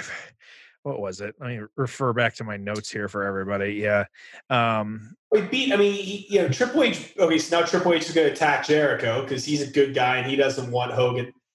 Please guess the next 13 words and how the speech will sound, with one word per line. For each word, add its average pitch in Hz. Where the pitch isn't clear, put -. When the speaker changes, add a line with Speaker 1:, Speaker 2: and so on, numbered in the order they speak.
Speaker 2:
And 180
what, 214
why? 190
Speaker 1:
Uh, 123
that 120
Chris -
Jericho 175
and 127
Kurt 160
Angle 139
were 120
feuding 127
with 107